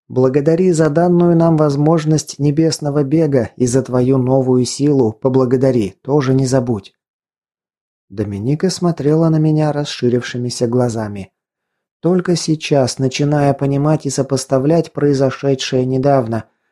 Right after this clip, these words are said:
осознавая, что действительно являлась проводником божественной воли. Причём, более того, являлась проводником божественной воли прямого действия.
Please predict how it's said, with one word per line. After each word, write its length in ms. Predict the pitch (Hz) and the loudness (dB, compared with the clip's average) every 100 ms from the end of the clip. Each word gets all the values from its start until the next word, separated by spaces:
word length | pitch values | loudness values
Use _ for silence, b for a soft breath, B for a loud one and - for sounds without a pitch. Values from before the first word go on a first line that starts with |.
| _ | _
осознавая, 840 | 127 - 135 127 123 117 123 117 | -6 -2 -2 0 -2 0 0 0
что 240 | - - 104 | -4 -6 -8
действительно 920 | 98 98 - 143 170 120 104 101 - - | -8 -12 -4 -2 -2 -2 -8 -8 -12 -4
являлась 680 | 127 131 123 131 135 135 | -2 2 2 2 2 -2
проводником 800 | - 139 131 123 120 117 131 139 127 | -2 0 2 0 -2 -2 0 0 0
божественной 800 | 117 110 107 - 117 110 113 113 | -2 -2 -8 -8 -6 -6 -6 -6
воли. 460 | 120 113 92 90 _ _ _ _ _ _ _ - | -2 -2 -4 -12 _ _ _ _ _ _ _ -4
Причём, 480 | 156 - 208 208 135 | -4 0 0 0 2
более 380 | 139 185 185 | 2 2 0
того, 480 | 131 120 113 104 - _ _ - | 0 -2 -2 -2 -6 _ _ -2
являлась 640 | 123 131 127 127 143 139 | 0 2 2 4 2 0
проводником 720 | - 139 135 123 127 135 147 | -2 0 2 2 0 2 2
божественной 720 | 143 127 131 135 - 147 143 135 | 2 2 0 0 -2 0 2 0
воли 420 | 113 127 143 139 - | 2 2 2 0 -2
прямого 440 | 135 131 107 123 | -2 0 0 0
действия. 720 | 131 143 160 - 104 104 98 | 0 0 -2 -4 -6 -6 -8